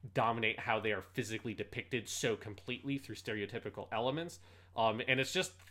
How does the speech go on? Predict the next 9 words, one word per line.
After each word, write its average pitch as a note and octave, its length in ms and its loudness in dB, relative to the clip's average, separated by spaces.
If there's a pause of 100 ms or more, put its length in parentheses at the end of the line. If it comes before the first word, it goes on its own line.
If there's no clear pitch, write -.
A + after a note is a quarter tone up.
it's D#3+ 160 2
the G3 300 -2
only G3+ 380 6
thing F3 340 4
that C3 160 6
is G#2+ 200 -2
like B2 300 2
this G2+ 380 -2 (480)
in C3 100 0